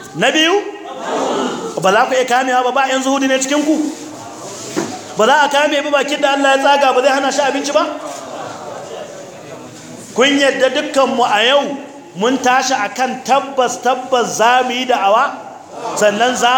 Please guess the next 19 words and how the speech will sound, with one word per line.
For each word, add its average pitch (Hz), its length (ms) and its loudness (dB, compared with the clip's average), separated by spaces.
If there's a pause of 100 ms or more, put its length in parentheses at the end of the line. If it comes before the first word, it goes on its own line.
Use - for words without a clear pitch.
mu 262 80 0
haɗa 240 320 2
da 202 80 0
dogaro 247 440 6
da 262 120 2
kai? 285 320 -2 (800)
Kun 262 240 4
yadda 262 320 2
da 247 80 6
wannan? 302 640 2 (480)
Tsakaninmu 262 720 2
da 214 240 2
Allah 262 320 2
mai 214 160 0
duka 240 240 -4
mun 240 240 0
yadda 226 240 2
mun 262 240 2
ɗauki 233 320 4